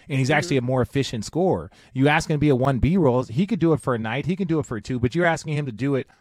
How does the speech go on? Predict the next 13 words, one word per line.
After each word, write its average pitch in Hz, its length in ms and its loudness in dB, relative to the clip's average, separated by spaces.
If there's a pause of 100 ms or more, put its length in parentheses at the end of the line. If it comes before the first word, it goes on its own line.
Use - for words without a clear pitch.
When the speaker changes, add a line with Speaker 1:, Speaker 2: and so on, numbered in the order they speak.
Speaker 1:
for 127 160 -4
an 123 40 -2
entire 120 540 -6
series, 151 540 -2
do 131 100 -4
an 117 80 0
entire 113 460 -4
postseason. 170 840 -4 (640)
Like, 151 260 -4 (280)
people 220 340 4
can 180 180 0
be 151 160 -2
stars 123 840 -2